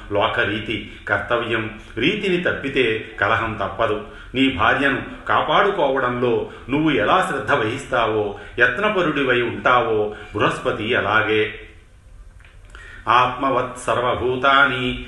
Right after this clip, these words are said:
అనే మాటను గుర్తు చేసుకో. ఒక్కసారి ప్రశాంతంగా ఆలోచించు.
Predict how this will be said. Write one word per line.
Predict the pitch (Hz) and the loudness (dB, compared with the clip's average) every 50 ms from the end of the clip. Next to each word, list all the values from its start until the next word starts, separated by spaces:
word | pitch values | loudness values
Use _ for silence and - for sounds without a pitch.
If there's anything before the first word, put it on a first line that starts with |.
| - - - | -8 0 2
అనే | 120 135 135 131 | 2 4 4 2
మాటను | 113 104 98 120 - - 147 139 123 110 107 107 - - - 101 | 2 2 2 2 2 2 0 0 -2 -4 -6 -8 -10 -12 -14 -10
గుర్తు | 95 98 101 - 123 | -8 -8 -8 -8 -6
చేసుకో. | 113 123 113 107 104 117 104 98 113 104 95 - - - - - - | -4 -2 -2 -2 -2 -4 -4 -2 -2 0 0 -2 -6 -10 -12 -4 -4
ఒక్కసారి | 113 110 - - 143 - 143 135 156 185 170 135 127 - - - - - | -2 0 2 0 0 2 2 2 2 2 2 0 -4 -6 -10 -14 -10 -2
ప్రశాంతంగా | - 127 - - 156 180 202 - - 160 139 131 117 113 113 | 0 0 2 2 2 0 0 0 0 -2 -2 0 2 2 2
ఆలోచించు. | 113 107 95 95 98 107 107 104 107 107 104 - - 98 | 2 2 0 -2 -2 -2 -2 -2 -4 -6 -6 -8 -8 -10